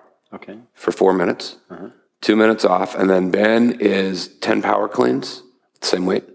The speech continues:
Speaker 1: Mm-hmm.
Speaker 2: twenty pull-ups.
Speaker 1: Nice.
Speaker 2: Four minutes, two minutes off, and then Bo is fifteen box jump overs, uh, thirty wall balls, twenty-five wall ball.
Speaker 1: <laughs> That's a doozy.
Speaker 2: Yeah, yeah, yeah, yeah.
Speaker 1: Definitely.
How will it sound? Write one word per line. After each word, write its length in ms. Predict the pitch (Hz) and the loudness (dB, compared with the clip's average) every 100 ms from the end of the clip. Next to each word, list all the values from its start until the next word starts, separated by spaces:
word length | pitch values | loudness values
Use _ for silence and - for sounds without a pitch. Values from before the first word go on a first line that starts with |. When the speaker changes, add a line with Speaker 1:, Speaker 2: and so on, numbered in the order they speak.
| _ - | _ -14
Speaker 1:
Mm-hmm. 120 | 98 | -6
Speaker 2:
twenty 220 | 101 98 | -2 0
pull-ups. 540 | 98 98 92 - - - _ _ | 2 0 -2 -6 -12 -14 _ _
Speaker 1:
Nice. 380 | 92 92 110 - - _ _ | -6 -6 -6 -12 -20 _ _
Speaker 2:
Four 300 | - - 98 | -16 0 2
minutes, 360 | 92 90 104 - | 4 0 -2 -8
two 200 | - - | -2 0
minutes 260 | 104 98 87 | 2 2 0
off, 240 | 92 90 | -2 -2
and 100 | 95 | 0
then 160 | 90 87 | 2 2
Bo 640 | 95 113 107 98 98 - - | 4 4 4 4 2 -2 -2
is 200 | 90 - | -2 0
fifteen 440 | 110 101 - 104 | 0 0 2 2
box 260 | 92 92 - | 2 -2 -2
jump 240 | 95 90 | -2 0
overs, 440 | 87 90 85 - - - - _ | 0 2 0 -2 -12 -20 -20 _
uh, 200 | - 85 | -4 -4
thirty 280 | 80 92 95 | 0 0 2
wall 200 | - - | 0 -4
balls, 440 | - - - - - _ _ - - - - - - | -6 -10 -12 -14 -16 _ _ -20 -20 -20 -20 -20 -6
twenty-five 320 | - - 95 | 0 2 2
wall 180 | - - | 0 0
ball. 140 | 82 | -4
Speaker 1:
<laughs> 80 | - | -6
That's 180 | 107 - | -6 -4
a 40 | |
doozy. 380 | 87 87 82 87 - _ - | -4 -6 -6 -8 -10 _ -2
Speaker 2:
Yeah, 260 | - - - - - | 0 0 -6 -14 -4
yeah, 120 | - | 0
yeah, 0 | |
yeah. 60 | 85 - | 0 0
Speaker 1:
Definitely. 240 | - 87 | -4 -4